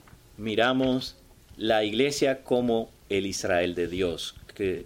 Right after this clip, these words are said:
la relación entre el pueblo de Israel y la iglesia, que la iglesia es ahora injertada en el pueblo de Israel, que todos pertenecemos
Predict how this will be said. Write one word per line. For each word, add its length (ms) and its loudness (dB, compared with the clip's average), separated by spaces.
la 180 0
relación 840 0
entre 440 -2
el 100 -4
pueblo 380 2
de 80 4
Israel 520 0
y 180 0
la 120 4
iglesia, 480 -2
que 240 -6
la 140 -6
iglesia 600 -2
es 420 -2
ahora 480 2
injertada 1000 0
en 420 -2
el 140 -6
pueblo 340 0
de 100 -2
Israel, 520 -2
que 120 -12
todos 320 -6
pertenecemos 1160 -4